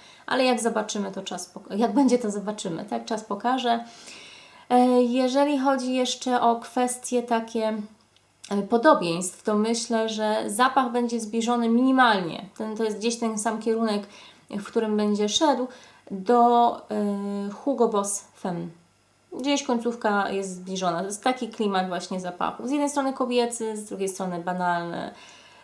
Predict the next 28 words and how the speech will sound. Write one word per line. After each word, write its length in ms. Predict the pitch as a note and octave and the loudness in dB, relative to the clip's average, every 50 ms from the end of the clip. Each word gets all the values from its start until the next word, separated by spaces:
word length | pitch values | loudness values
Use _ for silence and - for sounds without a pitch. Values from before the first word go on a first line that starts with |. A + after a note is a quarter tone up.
| _ _ | _ _
Także 280 | G3+ G3+ G3+ G#3 G#3 | -6 -4 -2 -2 -2
no, 460 | G#3 G#3 G#3+ G#3 G#3 G#3 G#3 G#3 G#3 | 0 0 0 0 0 0 0 -2 -2
mówię, 280 | - A#3 A#3 A3+ A3 A3 | -2 -2 -2 0 0 0
to 100 | A3 B3 | 2 2
jest 200 | A#3 A3+ - - | 0 0 0 0
zapach, 300 | A3+ A3+ A3 A3+ A3 A3 | 0 2 2 2 0 0
który 140 | - A3 A3 | -4 -6 -4
kompletnie 420 | - G#3+ G#3 A3 G#3+ G#3+ - A3 | -4 -2 -4 -4 -4 -4 -4 -4
nie 80 | G#3+ G#3 | -4 -4
wzbudzał 360 | G3+ G3+ G3 G3+ - G#3+ G#3 | -6 -6 -10 -6 -4 -4 -2
we 100 | G#3 G#3 | 0 0
mnie 180 | G3+ G#3 G#3 G#3 | 0 2 2 4
emocji. 320 | G#3 G#3 G3+ G3+ - A3+ | 4 2 2 0 -2 -2
Ja 60 | A3 | 0
na 100 | A3+ A#3+ | 0 2
początku 360 | A#3 A#3 A#3 B3+ B3+ A#3+ - | 2 2 0 0 0 0 -4
chciałam 320 | - - - C#4 C4 B3+ B3 | -10 -2 2 2 4 4 2
mu 80 | A#3 | 2
dać 200 | A3 G#3+ G#3 G#3 | 0 0 -2 -2
szansę. 260 | - G3+ E3 F3 - F#3+ | -2 -4 -4 -2 -4 -4
Ja 60 | F#3+ | -6
się 100 | G#3+ G#3 | -6 -2
cieszyłam, 580 | - A3+ A3+ A3+ C4+ C4+ A3+ F3+ D#3+ - G3 | -2 0 0 2 2 4 4 4 2 0 -4
że 80 | F#3+ F#3+ | -6 -4
będę 260 | F#3 G3 G3+ A3+ A3+ | -2 -2 -2 -2 0
mogła 220 | A3 G#3+ G#3 G#3 G#3 | 0 0 0 2 0
go 120 | G#3 G#3+ | 0 -2
przetestować. 600 | G#3 - G3+ G3+ G3+ - - - E3+ F3 F3 F3 | -2 -6 -8 -8 -8 -4 -2 0 2 2 2 2